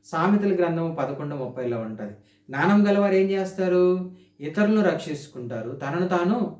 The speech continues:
రక్షించుకుంటారు. జ్ఞానులు ఏం చేస్తారంటే కోపమును చల్లార్చుకోగలుగుతారు.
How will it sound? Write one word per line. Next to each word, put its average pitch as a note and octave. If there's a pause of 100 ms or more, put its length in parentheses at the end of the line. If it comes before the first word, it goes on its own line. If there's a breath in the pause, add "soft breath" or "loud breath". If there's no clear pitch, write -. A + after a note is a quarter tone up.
రక్షించుకుంటారు. B2+ (340 loud breath)
జ్ఞానులు G3+
ఏం F3+
చేస్తారంటే D#3+
కోపమును A3
చల్లార్చుకోగలుగుతారు. C3+